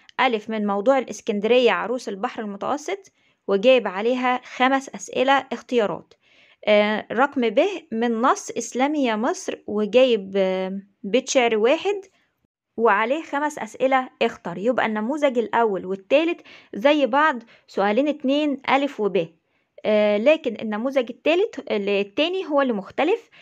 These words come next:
عبارة عن ألف وب وجيم. آه، كل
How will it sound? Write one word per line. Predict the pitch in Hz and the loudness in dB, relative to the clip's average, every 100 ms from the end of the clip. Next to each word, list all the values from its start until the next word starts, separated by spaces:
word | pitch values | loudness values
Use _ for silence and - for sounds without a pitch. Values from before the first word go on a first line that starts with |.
| - - | -20 -8
عبارة | 180 202 262 | -2 2 2
عن | 196 196 - | 2 -2 -4
ألف | 262 226 214 | -4 -4 -6
وب | 196 254 220 | 0 0 0
وجيم. | 202 190 277 392 427 - _ _ - | -4 -4 -4 -4 -8 -16 _ _ -4
آه، | 196 | -2
كل | 190 - 311 262 | -2 0 0 2